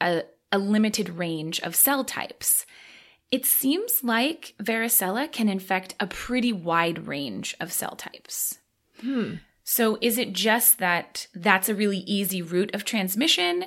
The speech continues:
Speaker 1: and it happens to be good at invading and replicating within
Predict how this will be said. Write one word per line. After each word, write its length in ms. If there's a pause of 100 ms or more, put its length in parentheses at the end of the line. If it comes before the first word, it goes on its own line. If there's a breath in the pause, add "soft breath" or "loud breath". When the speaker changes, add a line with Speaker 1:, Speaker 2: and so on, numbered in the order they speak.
(120)
Speaker 1:
and 320
it 80
happens 540
to 100
be 200
good 440
at 360 (100)
invading 560
and 160
replicating 560
within 580